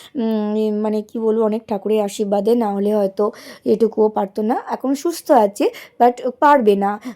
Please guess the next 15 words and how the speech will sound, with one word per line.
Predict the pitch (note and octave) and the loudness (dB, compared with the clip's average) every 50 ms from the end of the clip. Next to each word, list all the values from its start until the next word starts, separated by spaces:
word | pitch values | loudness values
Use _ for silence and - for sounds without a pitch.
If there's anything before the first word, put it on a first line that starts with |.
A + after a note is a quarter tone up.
| - | -6
যার | A3 A3+ G#3+ G#3+ | -2 -2 0 0
জন্য | G3+ A#3+ A#3 A3+ A3+ B3 | 2 2 2 2 2 0
আমাদেরকে | D#4 D#4+ C4+ A3+ G#3 G3+ G#3 G#3 G#3 G#3 - A3 | 0 0 0 0 0 0 0 0 0 0 -4 -2
তো, | A3+ A3 | -2 -2
আমার | G#3 G#3+ G#3+ | -2 -4 -4
শাশুড়ি | - A3+ G3+ - A3+ G#3+ G#3+ | -4 -6 -6 -2 -2 -2 -2
মাদিকেও | G#3 G#3 G#3 G#3 - A3+ | -2 -2 -4 -2 -2 -2
তো | A#3+ C#4 C#4 | 0 0 -2
করতে | C4+ - A#3 A3+ A3+ _ - - C#4 | -2 -2 -6 -6 -6 _ -2 -2 0
হবে, | C4 C4+ C#4+ G4 F#4+ | 2 2 2 2 2
ওনার | D4+ A#3 A3 A3 A3 - | 0 2 0 -2 -2 -2
তো | C4 | -2
বয়স | B3 A#3 A#3+ A#3 A#3+ - | 0 0 0 -2 0 -2
অনেকটাই | C4 B3 B3+ B3 B3 - B3+ B3+ B3+ B3 | 0 -2 -2 -2 -2 0 0 2 4 4
হয়েছে। | A#3 G#3+ A3 G#3+ - | 4 4 2 2 -2